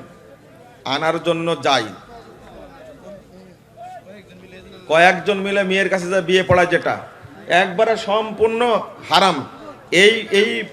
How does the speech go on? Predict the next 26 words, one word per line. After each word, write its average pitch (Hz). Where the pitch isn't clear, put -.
বি-, 180
এইভাবে 214
বিবাহ 208
পড়াবেন 190
না, 143
সুন্নাতি 240
তরিকায় 233
বিয়ে 208
পড়াবেন। 143
এক, 175
এক, 180
দুইজন 220
সাক্ষীর 220
সামনে 226
ইমাম 196
থাকবে, 175
খুতবা 196
পড়ার 202
পরে 202
মেয়ের 254
বাপ 269
ছেলের 262
সাথে 233
বিয়ে 208
দেবে 185
সরাসরি। 165